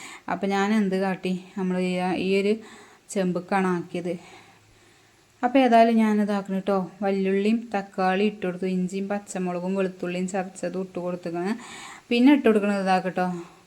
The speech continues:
നമ്മളെ മല്ലിച്ചപ്പാണ്. അപ്പോൾ മല്ലിച്ചപ്പ് കുറച്ച് കമ്മി ഉണ്ടായിനി. അപ്പോൾ നമ്മളെ സാധാ മല്ലിച്ചപ്പും കുറച്ച് എടുത്തേക്കണം കേട്ടോ.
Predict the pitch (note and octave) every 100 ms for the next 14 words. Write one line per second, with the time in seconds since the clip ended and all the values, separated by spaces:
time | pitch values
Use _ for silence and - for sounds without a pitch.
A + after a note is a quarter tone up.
0 | _ - _ _ G#3 G3 G3 G3 F#3 F#3
1 | F#3+ F3+ G#3 F#3+ F3+ F#3 F#3 F#3+ G3 G3
2 | F#3+ A3 A3 A3 A3 A3 G3+ F#3+ F#3+ F#3
3 | F#3 F#3 F#3+ F#3+ F#3 G3 B3+ C#4 A#3 G#3+
4 | G#3 G3+ F#3 F#3+ F#3 F#3+ F#3 F3+ F#3 -
5 | - E3 F3 F3 F3